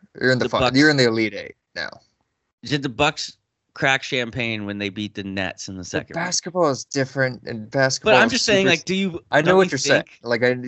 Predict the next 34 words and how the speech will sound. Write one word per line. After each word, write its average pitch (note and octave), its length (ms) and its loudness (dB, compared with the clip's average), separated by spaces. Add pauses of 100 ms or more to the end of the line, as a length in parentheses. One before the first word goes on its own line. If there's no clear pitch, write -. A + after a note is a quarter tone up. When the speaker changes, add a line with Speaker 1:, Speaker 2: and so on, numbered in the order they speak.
(140)
Speaker 1:
like, - 80 -
Speaker 2:
it's - 40 -2
Speaker 1:
you B2+ 60 -4
Speaker 2:
kinda, D3+ 220 0
Speaker 1:
shouldn't - 220 -8
Speaker 2:
but D3 100 -2
you're E3 140 2
fine C3+ 260 0
with E2+ 120 -12
it? - 120 -14 (1040)
Speaker 1:
I A2+ 80 -14
don't A2+ 140 -8
really G2 200 -6
care. - 320 -16 (680)
Speaker 2:
Mm-hmm. F3 200 -16 (160)
All F#2+ 60 -10
right, G2 140 -10 (220)
that's - 100 -14
fine. F2 220 -10
Speaker 1:
I - 20 -14
don't G#2+ 140 -10
have A2 100 -4
a A2 100 -4
str-, - 240 -8
I A#2+ 80 0
don't B2 100 6
have A#2+ 100 0
a A#2+ 80 0
strong G#2+ 320 -4
opinion, G#2 320 -6
but F#2+ 80 -4
I G2+ 120 -2
mean, G#2 140 -4
it's, - 380 -6